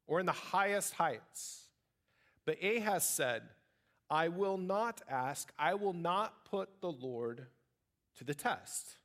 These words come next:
And then Isaiah said, "Hear now, you house of David, is it not enough to try the patience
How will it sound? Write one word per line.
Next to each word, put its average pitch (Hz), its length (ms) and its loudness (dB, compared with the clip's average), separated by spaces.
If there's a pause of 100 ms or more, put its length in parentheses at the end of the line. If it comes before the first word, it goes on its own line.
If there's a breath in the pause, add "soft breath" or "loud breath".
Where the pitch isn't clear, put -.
(880)
And 120 140 -8
then 160 140 0
Isaiah 160 400 0
said, 110 340 -2 (640)
"Hear 247 380 -2
now, 185 240 4
you 139 180 -4
house 175 480 -2
of 143 240 -6
David, 139 400 -4 (400 loud breath)
is 180 180 2
it 220 200 -4
not 202 240 4
enough 202 420 2
to 170 140 -6
try 175 460 2
the 180 120 -2
patience - 880 -8